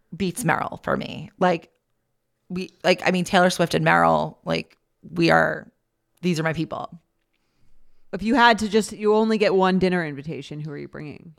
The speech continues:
Speaker 1: Taylor Swift, because we're similar, because we're the same age. So I think we would, it would just be easier.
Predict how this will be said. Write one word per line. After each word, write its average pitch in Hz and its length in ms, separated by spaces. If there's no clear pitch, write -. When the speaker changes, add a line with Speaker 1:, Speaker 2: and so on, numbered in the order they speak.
Speaker 1:
Taylor 220 280
Swift, 196 300
because 185 300
we're 170 360
similar, 160 560
because 160 180
we're 180 200
the 165 120
same 196 240
age. - 480
So - 140
I 175 60
think 185 180
we 208 80
would, 202 140
it - 40
would 185 80
just 180 140
be 170 160
easier. 156 320